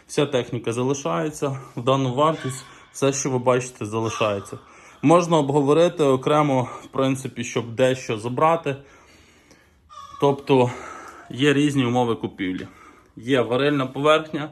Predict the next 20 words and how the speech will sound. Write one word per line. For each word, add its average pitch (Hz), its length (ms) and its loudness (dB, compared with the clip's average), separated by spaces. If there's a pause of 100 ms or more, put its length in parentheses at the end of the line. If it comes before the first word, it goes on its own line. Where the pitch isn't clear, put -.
(520)
є 107 400 -4 (920)
електропіч. 110 800 -6 (360)
Далі 107 420 -4 (560)
маємо 120 400 0
так 107 200 -10
само 113 400 -4 (640)
горіння 117 420 -2
Sim-, 120 400 -10
Simplicity, 104 920 -12 (180)
да? 120 220 -8 (120)
Simple 113 260 -10
City. 101 460 -14 (800)
А, 110 320 -2
маємо, 113 720 -4 (220)
е, 107 40 -8 (380)
У 110 100 -8
В 110 120 -6
Ч, 101 300 -6 (1700)
точніше, 110 540 -8
мікрохвильовку. 131 1000 -4